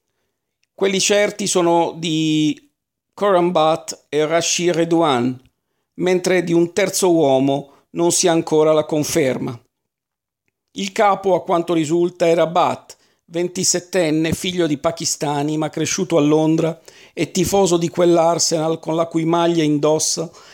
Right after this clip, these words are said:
è morto sabato dopo aver stroncato un po' di vite altrui. Mentre di Redouane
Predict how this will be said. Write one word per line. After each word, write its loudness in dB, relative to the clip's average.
è -4
morto 0
sabato 0
dopo -4
aver 0
stroncato -2
un -4
po' -2
di 0
vite -2
altrui. -2
Mentre 2
di 2
Redouane 2